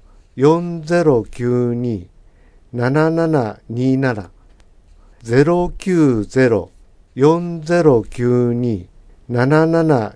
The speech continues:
二七、えー、黒子までお問い合わせいただければと思います。えっと、みんな一緒で素敵なイルマアート展は、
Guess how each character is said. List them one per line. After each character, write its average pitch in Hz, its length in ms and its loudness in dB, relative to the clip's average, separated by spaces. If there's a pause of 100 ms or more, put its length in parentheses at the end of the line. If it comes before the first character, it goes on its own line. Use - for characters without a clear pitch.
二 127 280 0
七、 120 340 -2 (360)
え 110 120 -6
ー、 101 120 -10
黒 196 240 6
子 113 340 -2 (380)
ま 175 120 4
で 139 200 0 (320)
お 110 100 -8
問 110 220 2
い 113 40 6
合 110 40 4
わ 107 80 0
せ 107 160 -6
い 98 80 -4
た 104 140 -4
だ 107 140 -4
け 117 140 -6
れ 165 120 -2
ば 185 220 -2 (460)
と 113 140 -6
思 98 260 -6
い 92 60 -10
ま 92 140 -10
す。 87 180 -16 (580)
え 156 100 -2
っ 160 40 -2
と、 143 600 0
み 135 160 2
ん 147 100 -2
な 143 120 2
一 143 80 -2
緒 143 200 0
で 135 120 2
素 - 100 -10
敵 147 220 0
な 139 140 0
イ 135 100 -2
ル 120 120 -6
マ 107 260 -4
ア - 20 -4
ー 117 40 -6
ト 127 140 -6
展 98 320 -6
は、 104 260 -4